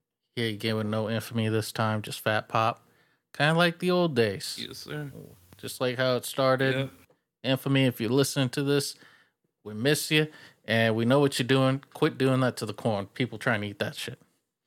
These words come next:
Speaker 2: He said, "People are trying to eat it. That's why I'm trying to do it."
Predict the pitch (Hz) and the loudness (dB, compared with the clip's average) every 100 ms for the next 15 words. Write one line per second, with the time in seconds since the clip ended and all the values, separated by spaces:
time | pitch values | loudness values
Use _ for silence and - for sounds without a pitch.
0 | _ _ _ _ _ _ _ _ _ _ | _ _ _ _ _ _ _ _ _ _
1 | _ _ _ _ _ _ _ _ _ _ | _ _ _ _ _ _ _ _ _ _
2 | _ 185 175 117 117 - 156 139 123 - | _ -8 -6 -4 -4 -2 -4 -2 -6 -4
3 | 127 123 123 165 190 127 - 139 147 135 | -6 -6 -6 -4 -4 -4 -6 -8 -8 -8
4 | 127 139 - 127 120 120 170 190 123 - | -6 -8 -8 -10 -10 -8 -4 -4 -4 -12